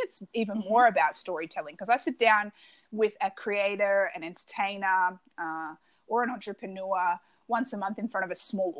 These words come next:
Speaker 1: audience. And
Speaker 2: Oh, wow.
Speaker 1: yeah, and we're turning it into a talk show. I actually just have a, a new producer, um, as of,
Speaker 2: Oh.
Speaker 1: as of, um, a couple of weeks ago now. But
Speaker 2: I wanna come check it out. That's so
Speaker 1: Yeah,
Speaker 2: awesome.
Speaker 1: yeah, you definitely should. Um, and so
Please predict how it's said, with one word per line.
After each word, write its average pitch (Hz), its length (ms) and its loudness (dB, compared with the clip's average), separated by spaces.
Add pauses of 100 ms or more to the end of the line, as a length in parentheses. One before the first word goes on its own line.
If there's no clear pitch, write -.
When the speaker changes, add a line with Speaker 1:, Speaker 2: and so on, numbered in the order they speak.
Speaker 1:
audience. 151 680 -6 (340)
And 202 220 -2
Speaker 2:
Oh, 240 160 4
wow. - 280 -2 (280)
Speaker 1:
yeah, 220 260 8
and 190 80 4
we're 196 80 0
turning 247 300 2
it 214 80 -2
into 196 300 -4
a 170 100 0
talk - 400 -6
show. 165 240 -2
I 170 60 2
actually 180 420 -2
just 175 220 -12
have 175 180 -4
a, 160 80 -4 (240)
a 170 60 -6
new 190 200 -4
producer, 196 760 -2 (360)
um, 202 280 0
as 381 280 6
of, 392 100 0
Speaker 2:
Oh. 370 480 0 (300)
Speaker 1:
as 185 260 4
of, 180 220 -2
um, 160 420 -2 (240)
a 180 100 -6
couple 180 300 -8
of 160 60 -2
weeks 170 260 -6
ago 165 180 -4
now. 160 400 -4
But 180 160 6
Speaker 2:
I 240 60 6
wanna 302 200 6
come 285 220 2
check - 240 0
it 277 100 4
out. 381 300 6
That's 403 240 8
so 294 100 4
Speaker 1:
Yeah, 269 60 2
Speaker 2:
awesome. 302 420 2
Speaker 1:
yeah, 339 380 4
you 302 180 -2
definitely 277 420 0
should. 214 580 -2
Um, 175 520 -12
and 220 320 6
so 220 600 6